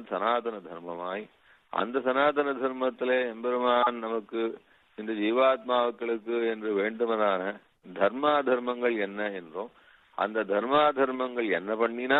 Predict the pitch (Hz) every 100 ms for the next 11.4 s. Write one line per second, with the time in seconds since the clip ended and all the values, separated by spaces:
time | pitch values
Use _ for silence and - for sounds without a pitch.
0 | 160 135 123 127 123 120 117 120 113 101
1 | 123 120 120 123 139 131 117 110 127 127
2 | 120 117 107 110 113 107 104 104 98 104
3 | 117 110 85 85 95 92 101 101 139 147
4 | 98 - - - - _ - 104 143 151
5 | 143 139 135 135 - 95 117 143 147 147
6 | 147 147 147 147 - _ _ _ _ _
7 | _ _ _ _ _ _ _ _ 135 147
8 | 139 139 127 120 113 113 131 143 107 92
9 | _ _ _ - 98 120 135 143 147 151
10 | 127 123 123 117 117 127 131 104 107 -
11 | 98 90 92 110